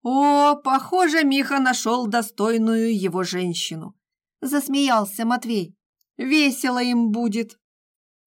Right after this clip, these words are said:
Роза замерла в мужских руках, как мышонок, вернее, как лягушонок, по версии русского богатыря Розенберга М.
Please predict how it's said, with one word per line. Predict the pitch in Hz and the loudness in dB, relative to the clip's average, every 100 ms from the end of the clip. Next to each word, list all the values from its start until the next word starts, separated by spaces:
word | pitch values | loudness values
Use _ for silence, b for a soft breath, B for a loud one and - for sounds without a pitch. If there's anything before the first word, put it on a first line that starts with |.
| _ _ _ | _ _ _
Роза | 262 330 339 320 | 0 2 2 0
замерла | 277 294 285 294 311 320 | 2 2 4 4 2 2
в | |
мужских | 294 285 - - 262 262 | 0 -2 -4 -6 -4 -4
руках, | 247 - 196 180 - - | -6 -4 -4 -4 -6 -6
как | 277 269 | -4 -2
мышонок, | 262 - 294 233 170 - _ _ _ - | -2 0 0 0 -4 -12 _ _ _ -10
вернее, | 254 320 311 294 302 302 | 0 0 2 2 2 0
как | 254 233 226 | 0 -4 -6
лягушонок, | 220 214 202 190 175 170 170 _ _ _ | -6 -6 -6 -6 -6 -8 -14 _ _ _
по | - 302 | -2 0
версии | 285 254 240 254 254 | 2 0 -4 -4 0
русского | 277 320 - 302 294 | 0 -2 -4 0 2
богатыря | 254 262 277 269 262 254 | 0 -4 -4 -2 0 0
Розенберга | 202 196 208 208 202 190 196 190 185 | 0 -4 -4 -2 -2 -4 -6 -6 -8
М. | 180 165 | -8 -10